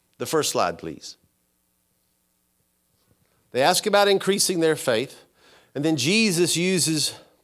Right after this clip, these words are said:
the faith illustration as a grain of mustard seed for a what? A declaration, a decree. So Jesus is saying here, if you had faith the size of a grain of mustard seed,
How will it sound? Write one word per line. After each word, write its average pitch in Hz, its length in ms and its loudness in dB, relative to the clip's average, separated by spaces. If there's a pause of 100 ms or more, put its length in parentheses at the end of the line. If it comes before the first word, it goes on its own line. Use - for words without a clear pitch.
(160)
the 120 160 -12
faith 151 520 2 (400)
illustration 127 580 -2
as 110 160 0
a - 20 -8
grain 131 200 0
of 117 40 0
mustard 120 400 -2
seed 113 360 -6 (420)
for 160 240 2
a 151 80 4
what? 170 380 4
A 151 100 -2
declaration, 151 840 0 (2000)
a 135 140 -2
decree. 120 560 -6 (1700)
So - 160 -4
Jesus 170 600 0
is 139 120 -4
saying 170 420 0
here, 107 340 -4 (380)
if 107 140 -10
you 190 100 0
had 170 180 0
faith 143 440 0
the 139 80 -6
size 135 420 0
of 113 80 -6
a - 20 -10
grain 131 200 -2
of 110 120 -2
mustard 120 460 -2
seed, 101 340 -8